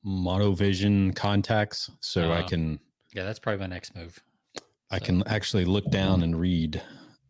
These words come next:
Speaker 1: now,
Speaker 2: Oh, cool.
Speaker 1: so
Speaker 2: I've been wondering
Speaker 1: yeah.
Speaker 2: if those contacts worked. So
Speaker 1: They do.
Speaker 2: cool.
Speaker 1: They do. It
Speaker 2: That'll be
Speaker 1: takes,
Speaker 2: my
Speaker 1: it
Speaker 2: next
Speaker 1: takes
Speaker 2: step.
Speaker 1: maybe a half a day to get used to.
Speaker 2: Yeah.
Speaker 1: Um, but man, I couldn't, couldn't do without 'em right now.
Speaker 2: Yeah.
Speaker 1: So
Speaker 2: That's the old people segment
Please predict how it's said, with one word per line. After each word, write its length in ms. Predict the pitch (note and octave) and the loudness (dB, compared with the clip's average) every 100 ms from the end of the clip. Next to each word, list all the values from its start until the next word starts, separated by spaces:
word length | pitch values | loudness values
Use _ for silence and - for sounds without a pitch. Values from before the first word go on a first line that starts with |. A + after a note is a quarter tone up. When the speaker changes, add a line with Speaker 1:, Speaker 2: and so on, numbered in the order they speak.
| - | -14
Speaker 1:
now, 100 | F#2 | -10
Speaker 2:
Oh, 40 | F#2+ | -8
cool. 100 | - | -6
Speaker 1:
so 300 | - - G2 - | -6 -6 -8 -6
Speaker 2:
I've 100 | A#2+ | -2
been 120 | D#3+ | 0
wondering 260 | C#3 C#3+ G#2+ | 2 2 0
Speaker 1:
yeah. 60 | F2+ | -2
Speaker 2:
if 60 | |
those 400 | G2+ F#2+ - - _ - | -6 -6 -8 -14 _ -14
contacts 460 | G#2+ G2 F#2 F2 - | -10 -6 -6 -8 -10
worked. 340 | G2 E2+ - | -10 -10 -16
So 160 | - F2+ | -12 0
Speaker 1:
They 160 | G#2 | 2
do. 260 | G2 A#2 C#2 - - - _ _ - | 4 2 0 -4 -20 -20 _ _ -14
Speaker 2:
cool. 180 | G#2+ F#2 | -8 -2
Speaker 1:
They 200 | F#2 E2+ | -2 -2
do. 140 | F#2 | -4
It 60 | - | -4
Speaker 2:
That'll 100 | G2 | -2
be 40 | |
Speaker 1:
takes, 300 | D#3 D#3 F#2 | 0 0 0
Speaker 2:
my 60 | F#2+ | -2
Speaker 1:
it 40 | |
Speaker 2:
next 80 | A#2 | 0
Speaker 1:
takes 160 | E3+ C#3 | 0 0
Speaker 2:
step. 100 | - | 0
Speaker 1:
maybe 280 | B2 A2 G2 | 2 4 2
a 80 | E2 | 2
half 240 | A#2 - | 0 0
a 60 | F#2 | 0
day 180 | G2 | 2
to 80 | F#2 | 2
get 120 | E2 | 0
used 300 | D#2+ F#2 F#2 - | 0 0 0 2
to. 240 | C3 C3 - - | 2 2 -2 -8
Speaker 2:
Yeah. 320 | G2+ F#2+ F2 E2+ | -4 -2 0 0
Speaker 1:
Um, 280 | E2+ D#2+ _ - - - - F2 - - _ | 0 -4 _ -18 -18 -16 -12 -12 -12 -20 _
but 240 | F#2+ F2 E2 | -2 -2 0
man, 420 | F2+ F#2+ F#2 F#2 | 0 0 0 -2
I 160 | F#2+ F#2+ | -2 -4
couldn't, 560 | - A2+ F#2+ F#2 F2 - - _ _ - | -2 -2 0 0 0 -4 -14 _ _ 0
couldn't 200 | D3+ A2+ | 4 4
do 120 | B2 | 4
without 280 | G#2 F#2+ E2 | 4 2 2
'em 100 | E2 | 0
right 160 | E2 | -2
now. 300 | E2+ D#2+ D#2+ - - _ _ - | -2 -2 -2 -6 -20 _ _ -10
Speaker 2:
Yeah. 120 | G2 | -8
Speaker 1:
So 180 | F#2 - | -6 0
Speaker 2:
That's 200 | D3+ - | 0 0
the 120 | C#3+ | -4
old 240 | - C3+ - | 2 2 2
people 220 | A#2 G#2+ | -2 -2
segment 440 | - G#2 G#2+ G#3 | -4 -2 -4 -6